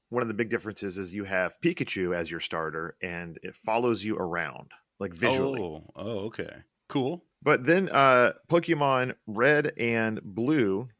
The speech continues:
Speaker 1: were remade as Red and Leaf Green, Fire
Speaker 2: Mm-hmm.
Speaker 1: Red, Leaf Green,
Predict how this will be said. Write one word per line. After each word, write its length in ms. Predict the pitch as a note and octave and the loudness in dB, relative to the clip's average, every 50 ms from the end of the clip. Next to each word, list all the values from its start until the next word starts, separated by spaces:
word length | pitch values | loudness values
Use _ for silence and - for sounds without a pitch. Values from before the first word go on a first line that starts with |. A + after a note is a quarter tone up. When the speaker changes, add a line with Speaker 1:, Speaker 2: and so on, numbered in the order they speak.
| _ _ _ | _ _ _
Speaker 1:
were 680 | F#2 G2 G#2+ A2+ A2+ A2+ A2 G#2+ G#2 G2+ G2+ G2+ _ _ _ _ - | -4 0 2 2 2 4 2 2 2 0 -2 -6 _ _ _ _ -10
remade 720 | G#2 A#2 C#3+ F3+ G3+ F#3 C#3+ G#2+ F2+ E2+ F#2 A#2 C#3 C#3 - _ _ _ _ | -4 -2 0 2 2 4 4 2 2 0 -2 -6 -8 -12 -18 _ _ _ _
as 340 | G#2 G#2+ G#2+ G#2 G2 - - - _ _ _ | 2 2 4 2 2 -2 -8 -14 _ _ _
Red 260 | G#2 A2 A2+ A2+ G#2+ | 0 4 4 4 4
and 240 | G#2+ G2+ F#2+ F#2+ F#2+ | 4 2 0 0 -2
Leaf 180 | G2+ F#2+ - | -6 -8 -8
Green, 460 | _ A2 A#2+ C3 B2+ G#2 F#2 F2 G2+ G#2+ _ _ _ | _ -6 -6 -4 -4 -6 -6 -8 -12 -16 _ _ _
Fire 240 | - B2+ A#2 A2 G#2+ | 0 2 2 2 4
Speaker 2:
Mm-hmm. 80 | G2 | 2
Speaker 1:
Red, 200 | G2 F#2+ F#2+ F2+ | 2 0 0 -2
Leaf 200 | F#2+ G2+ G2 - - | -4 -6 -8 -6 -6
Green, 400 | - A#2+ A#2+ A2 G2+ F#2+ F#2 | -6 -4 -4 -2 -4 -6 -8